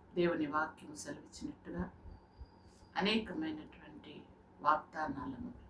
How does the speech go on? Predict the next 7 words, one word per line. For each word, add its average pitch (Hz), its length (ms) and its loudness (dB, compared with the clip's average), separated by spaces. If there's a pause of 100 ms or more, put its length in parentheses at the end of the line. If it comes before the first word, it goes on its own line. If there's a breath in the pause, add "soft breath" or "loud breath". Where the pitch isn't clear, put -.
మనం - 280 4 (100)
చూస్తున్నాం. - 520 -6 (1120)
"భయపడకుము, 185 840 8 (340)
నేను 143 160 6
నీకు 139 180 2
తోడై 139 420 -2
ఉన్నాను, - 420 -4